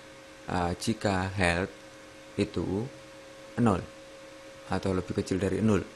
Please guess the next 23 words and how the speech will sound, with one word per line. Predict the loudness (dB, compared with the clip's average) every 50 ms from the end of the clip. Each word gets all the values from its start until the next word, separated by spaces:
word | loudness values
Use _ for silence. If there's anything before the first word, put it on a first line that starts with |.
| -16 -18 -18 -18 -16 -14
seperti | -10 -6 -4 -2 0 2 0 2
itu. | 0 0 2
Dan | 2 2 4 2 2
saya | 2 4 4 4 4
menuju | 4 4 2 2 2 0 -2 2
ke | 2 4 4 4 4 4 4 2 2 2 2 2 2 2 0 0
sini, | 0 2 2 2 0 -2 -6 -10 -16 -16 -16 -16 -16 -16 -14 -8
saya | 0 2 2 4 4
memberikan | 4 2 2 0 0 0 0 0 0 -2 -4 -6 -2 2
tes | 2 4 4 2 0 -2 -8 -12 -14 -16 -16 -16 -16 -16 -16 -14 -8 -2
heal. | 0 0 0 0 -4 -6 -8 -14 -14 -14 -16 -16 -16 -16 -16 -16 -16 -16 -16 -16 -16 -16 -16 -16 -16 -16 -16 -16 -16 -16 -14 -6 -2
Ah, | 0 4 4 4 6 6 4 4 2 0 -2 -4 -6 -10 -12 -14 -14 -14 -14 -14 -12
salah. | -10 -8 -8 -8 -8 -10 -10 -14 -14 -16 -14 -14 -14 -14 -16 -14 -14 -14 -12
Saya | -2 2 4 4 6
memberikan | 6 6 6 4 4 4 2 2 2 2 0 0 -2 -6 -12 -16 -16 -16 -16 -16 -16 -16 -10 0
tes | 2 4 4 4 2 -2 -10 -12 -10 -2
var. | 4 4 4 4 2 -6 -10 -14 -16 -16 -16 -16 -16 -14 -14 -14 -14 -14 -14 -14 -14 -8 2 4
Dan | 6 6
di | 6 6
sini | 6 6 4 4 4
variabelnya | 4 4 4 6 4 4 4 4 4 4 4 4 2
adalah | 2 2 2 2 2 0 0 -2 -10 -16 -16 -16 -16 -16 -16 -16 -16 -16 -16 -16 -16 -16 -16 -16 -16 -16 -16 -16 -16 -16 -16 -16 -16 -16 -14 -6 -2
health. | 0 0 0 0 -2 -6 -10